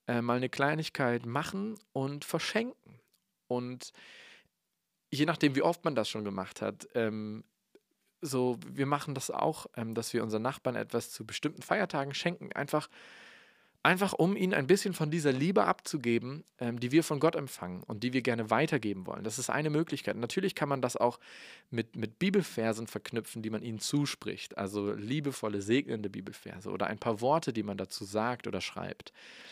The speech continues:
Ähm, oder auch ganz, ganz praktisch, ähm, D-, Dankbarkeit auszudrücken. Wenn, wenn man sehr gute und angenehme Nachbarn hat, die nicht so oft laut sind, die Rücksicht nehmen,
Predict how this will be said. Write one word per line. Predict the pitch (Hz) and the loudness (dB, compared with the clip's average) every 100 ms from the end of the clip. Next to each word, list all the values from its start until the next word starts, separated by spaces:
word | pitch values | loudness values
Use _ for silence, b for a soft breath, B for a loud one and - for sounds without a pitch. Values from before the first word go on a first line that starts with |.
| B B | B B
Ähm, | 104 107 - | -8 -2 6
oder | 185 190 - | 8 8 6
auch | 160 - B B B B B B _ _ - - | 2 0 B B B B B B _ _ -20 4
ganz, | 143 156 185 - - _ _ _ _ _ _ _ - | 6 6 4 -4 -6 _ _ _ _ _ _ _ -4
ganz | - 135 - | 0 0 0
praktisch, | - - 147 - - 143 143 - - - | -8 -4 -4 -4 0 0 2 -2 -6 -6
ähm, | 123 117 117 117 117 - _ _ _ _ _ _ - | -2 -2 -4 -8 -12 -16 _ _ _ _ _ _ -14
D-, | - | -4
Dankbarkeit | 131 131 196 - 139 - 101 - | 0 0 2 2 2 0 -2 0
auszudrücken. | 101 - - 95 92 - - b b b _ _ _ _ _ - | -2 -4 -8 -8 -10 -12 -18 b b b _ _ _ _ _ -10
Wenn, | 101 107 110 107 | -4 -2 -2 -2
wenn | 110 | 0
man | 117 117 110 | 0 0 -2
sehr | 120 147 151 _ _ | 2 2 0 _ _
gute | - 190 - | 0 2 2
und | 160 135 | 2 4
angenehme | 170 185 156 143 135 | 2 4 2 2 2
Nachbarn | 156 - - 117 | 0 0 -2 -2
hat, | - - - - | -6 -10 -8 -2
die | 113 107 | 0 0
nicht | 107 127 202 - | -2 0 0 2
so | - | -2
oft | - - | -2 -4
laut | 90 85 - | 0 0 -2
sind, | - 107 | -4 2
die | |
Rücksicht | 107 180 - 123 - 95 | 4 2 0 -6 -8 -10
nehmen, | 92 95 | -10 -10